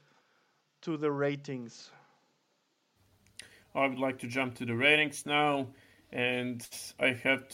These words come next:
Speaker 2: to kind of, uh, have to kind of disagree with you on, on the comparison between this one and Machine Gun Etiquette.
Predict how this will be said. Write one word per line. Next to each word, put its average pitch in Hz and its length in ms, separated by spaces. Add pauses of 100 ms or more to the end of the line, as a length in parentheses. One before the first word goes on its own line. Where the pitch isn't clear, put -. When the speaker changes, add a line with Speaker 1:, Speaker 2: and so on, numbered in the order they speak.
Speaker 2:
to 131 540 (1400)
kind 120 300
of, 120 240 (320)
uh, - 200 (880)
have 131 80
to 135 80
kind 151 220
of 139 60
disagree 127 440
with 123 260
you 123 140
on, 113 440
on 117 200
the 113 100
comparison 120 680
between 117 360
this 123 260
one 117 200
and 110 160
Machine 113 380
Gun 117 200
Etiquette. 127 560